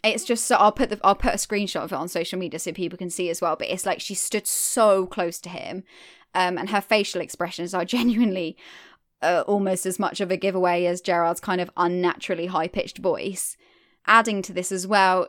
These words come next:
Gerard appears to purposefully stand with his body angled so that his right cheek with the scratch marks on wasn't picked up by the camera. The reporter later stated that she hadn't even known that he had marks on his face because of the way Gerard had angled himself.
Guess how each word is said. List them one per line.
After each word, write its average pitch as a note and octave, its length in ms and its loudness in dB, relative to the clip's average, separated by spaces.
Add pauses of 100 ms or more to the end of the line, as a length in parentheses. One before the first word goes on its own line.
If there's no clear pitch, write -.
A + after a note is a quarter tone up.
Gerard G3 360 6
appears F#3+ 340 0
to - 80 -12
purposefully G3+ 560 0
stand F3+ 380 0
with E3 100 -8
his F#3 140 -10
body F#3 300 0
angled F3 440 0
so - 140 -12
that C#3+ 100 -6
his F#3 220 -6
right F3+ 280 0
cheek - 460 -6
with F3 160 -8
the F#3 60 -8
scratch - 360 0
marks F3+ 240 -4
on E3 300 -4
wasn't F3+ 340 0
picked - 220 -6
up - 100 -6
by D#3+ 100 0
the D#3+ 100 -8
camera. D#3+ 540 -4 (640)
The F#3+ 160 -2
reporter G3+ 500 0
later F#3 320 -2
stated F#3 480 0
that - 100 -6
she - 100 -8
hadn't F#3 260 0
even F#3 300 -6
known F3+ 260 -2
that F#3 100 -6
he F#3+ 100 -8
had F#3 160 -8
marks F3 280 -2
on F#3+ 80 -6
his F#3+ 180 -8
face F3+ 240 -2
because F3 380 -2
of F3+ 120 -4
the F3+ 100 0
way E3+ 180 0
Gerard E3 320 2
had E3+ 100 -6
angled F3 360 -2
himself. F3 640 -6